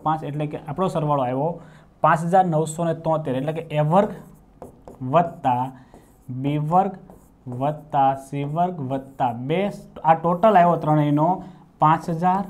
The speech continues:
નવસો તોતેર બરાબર એકસો પાંત્રીસનો વર્ગ. ધ્યાન આપજો મિત્રો, એકસો પાંત્રીસનો વર્ગ. તો એકસો પાંત્રીસનો વર્ગ કરતાં તમને આવડવો જોઈએ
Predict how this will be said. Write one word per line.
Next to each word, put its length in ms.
નવસો 760
તોતેર 420
બરાબર 480
એકસો 320
પાંત્રીસનો 520
વર્ગ. 200
ધ્યાન 140
આપજો 160
મિત્રો, 280
એકસો 320
પાંત્રીસનો 540
વર્ગ. 220
તો 80
એકસો 240
પાંત્રીસનો 600
વર્ગ 260
કરતાં 260
તમને 280
આવડવો 440
જોઈએ 200